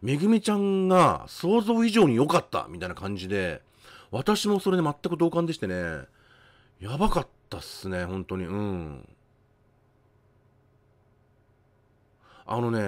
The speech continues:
ん、あの、ただのね、バックダンサーとかね、脇役とかそういったのをね、超越している、うん、重要な、重要なポジションにいます。これね、めぐみちゃんがもしいなければね、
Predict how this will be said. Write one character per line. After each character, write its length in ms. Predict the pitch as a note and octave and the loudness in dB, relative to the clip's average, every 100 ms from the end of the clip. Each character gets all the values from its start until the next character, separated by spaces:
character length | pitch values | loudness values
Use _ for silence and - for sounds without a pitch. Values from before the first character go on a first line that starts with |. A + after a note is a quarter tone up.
| F#2 | -2
ん、 220 | G#2+ F#2 - | -2 -4 -6
あ 80 | |
の、 100 | F#2+ | -8
た 140 | - A3 | -6 0
だ 120 | G4+ | 2
の 80 | G#3 | 2
ね、 140 | G#2+ | 0
バ 120 | F2 | -4
ッ 40 | F#2 | -8
ク 160 | - | -4
ダ 100 | C#3 | 0
ン 60 | D3+ | 0
サ 140 | B2+ | 0
ー 40 | G2 | -4
と 120 | - | -4
か 60 | D#2+ | -8
ね、 60 | |
脇 260 | D#2+ F2+ C3+ | -8 -4 -2
役 140 | C3+ | -2
と 80 | - | -2
か 80 | F2 | -8
そ 180 | - F#3 | -2 -2
う 40 | |
い 20 | |
っ 40 | A3 | -2
た 200 | - A#3+ | -4 -2
の 120 | C3 | -2
を 40 | |
ね、 180 | D#2+ D2+ - - - | -4 -8 -12 -20 -12
超 280 | - F3 G#3+ | -2 2 2
越 180 | G#3 F#3+ | 2 0
し 60 | |
て 120 | - | 2
い 40 | D#3+ | 2
る、 180 | C#3+ B2+ | 2 -2
う 60 | A#2 | -4
ん、 260 | A2+ E2+ - - - - | -4 -6 -10 -20 -20 -10
重 360 | A2+ G3+ B3+ | 0 4 6
要 260 | B3+ C4 A#3+ | 4 4 2
な、 340 | A3 F#3 D#2 - _ _ _ _ _ _ _ _ | 2 0 -2 -8 _ _ _ _ _ _ _ _
重 220 | A#2+ D#3+ | -6 2
要 100 | G#3 | 4
な 60 | F#3+ | 4
ポ 120 | E3+ | 2
ジ 60 | D#3 | -2
シ 100 | D#3 | 0
ョ 20 | |
ン 40 | |
に 60 | C#3 | 0
い 20 | |
ま 80 | A#2+ | 0
す。 140 | A2 - - - - - | -4 -10 -20 -20 -20 -18
こ 100 | - | -6
れ 60 | C3+ | -2
ね、 180 | A#2+ E2+ - _ _ | -2 -6 -12 _ _
め 140 | - C3 | -6 0
ぐ 140 | G#3+ | 4
み 120 | F#4 | 6
ち 60 | F#4 | 6
ゃ 60 | |
ん 60 | F4 | 4
が 40 | |
も 140 | D#4+ F4 | 4 2
し 160 | - | 2
い 40 | F3+ | 2
な 140 | D#3+ | 2
け 140 | - G#2 | 2 0
れ 80 | |
ば 100 | C2+ | 0
ね、 180 | C2+ C#2+ | -8 -12